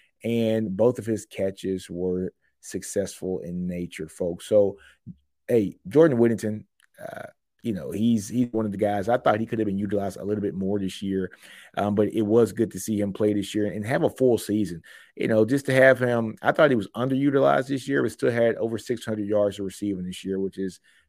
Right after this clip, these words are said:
truly, you know, like, outstanding for a guy that we were just been waiting to see Jordan Whittington ball out. He was healthy this whole year, and when he got the ball, he did great things with it, man. Averaged over thirteen yards per reception, folks.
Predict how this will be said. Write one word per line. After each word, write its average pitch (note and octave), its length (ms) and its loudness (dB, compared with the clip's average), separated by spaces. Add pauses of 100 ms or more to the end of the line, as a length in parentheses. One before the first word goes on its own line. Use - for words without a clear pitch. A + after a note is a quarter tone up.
truly, B2 360 4
you G2+ 320 0
know, G2+ 160 -2
like, F#2 180 -6
outstanding G#2 460 -4
for G2 140 -6
a F#2+ 40 -6
guy G2+ 220 0
that F#2 140 -4
we A2 180 0
were G#2 120 0
just F#2+ 280 -8
been F#2+ 220 -4
waiting G2+ 240 -2
to G2+ 80 -8
see G#2+ 180 -8
Jordan F#2+ 320 -4
Whittington F#2+ 320 -4
ball F#2+ 260 -2
out. F#2+ 240 -4 (280)
He G#2+ 100 -2
was G2+ 160 -2
healthy A2 240 2
this G2+ 160 -2
whole G2+ 240 2
year, G2 380 0 (260)
and G#2 140 -2
when B2+ 100 2
he B2 80 2
got A#2 220 6
the G#2 80 -2
ball, G#2+ 320 6
he G2+ 160 -4
did G2+ 160 0
great G2 200 0
things G2+ 300 -6
with G2 120 0
it, F2+ 60 -6
man. G2 300 -4 (300)
Averaged A2 400 4
over G#2+ 240 4
thirteen G#2 640 0
yards G2 340 -4
per - 180 -10
reception, F#2+ 680 -6
folks. G2 420 -4